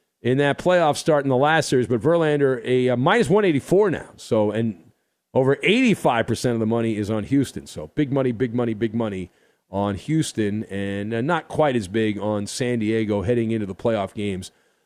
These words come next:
later today. We'll take your calls, eight seven seven, nine nine on Fox, eight seven seven, nine nine six, six three six nine. It's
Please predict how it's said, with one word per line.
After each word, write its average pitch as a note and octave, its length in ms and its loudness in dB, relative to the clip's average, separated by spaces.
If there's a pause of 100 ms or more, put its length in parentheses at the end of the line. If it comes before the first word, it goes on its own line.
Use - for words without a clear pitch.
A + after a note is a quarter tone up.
(160)
later B2 420 2
today. A2+ 260 0
We'll G#2+ 100 0
take G3+ 200 2
your G3 80 4
calls, G#3+ 340 4
eight A3 260 2
seven A#3 380 2
seven, A3 540 2
nine A3+ 380 2 (200)
nine A3 420 4
on G3+ 360 2
Fox, A3 840 0 (400)
eight E3 220 2
seven E3 340 2
seven, D#3 440 2
nine D3+ 260 2
nine C#3+ 220 0
six, - 280 -2
six D#3 200 -2
three C#3+ 200 0
six - 280 -2
nine. D#3+ 560 2 (460)
It's C#3+ 220 0